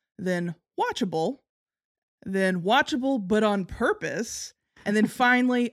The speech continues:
Speaker 1: Annoyingly Good.
Speaker 2: So let's start with our Friday night movie, which we already did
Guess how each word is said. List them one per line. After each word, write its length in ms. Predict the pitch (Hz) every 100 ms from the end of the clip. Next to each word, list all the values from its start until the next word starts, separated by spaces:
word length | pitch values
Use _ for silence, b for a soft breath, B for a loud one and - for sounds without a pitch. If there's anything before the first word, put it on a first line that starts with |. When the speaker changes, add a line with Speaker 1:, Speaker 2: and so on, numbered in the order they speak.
| -
Speaker 1:
Annoyingly 760 | 214 220 226 294 403 427 415 277
Good. 520 | 180 190 226 - - _ _
Speaker 2:
So 120 | -
let's 200 | 285 320
start 220 | - 330 320
with 100 | 302
our 160 | 254
Friday 500 | 277 - 247 220 226
night 220 | 214 202
movie, 260 | 196 190 269
which 200 | 277 226
we 100 | 226 -
already 280 | 220 339 294
did 420 | 208 208 220